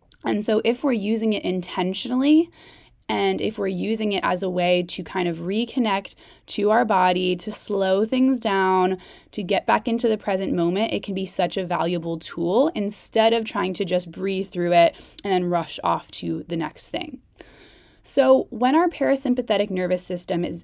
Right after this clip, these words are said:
active, which, as I mentioned, is the piece that allows us to rest,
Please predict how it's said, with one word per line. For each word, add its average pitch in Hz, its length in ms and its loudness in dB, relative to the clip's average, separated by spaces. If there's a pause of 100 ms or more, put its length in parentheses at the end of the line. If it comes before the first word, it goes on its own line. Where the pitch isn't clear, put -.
(120)
active, 240 640 -4
which, 180 500 0
as 180 180 -2
I 180 120 -2
mentioned, 170 400 -4
is 170 220 -2
the 180 100 -8
piece 175 300 -8
that 180 200 -2
allows 165 480 -2
us 170 240 -6
to - 160 -8
rest, 160 560 -6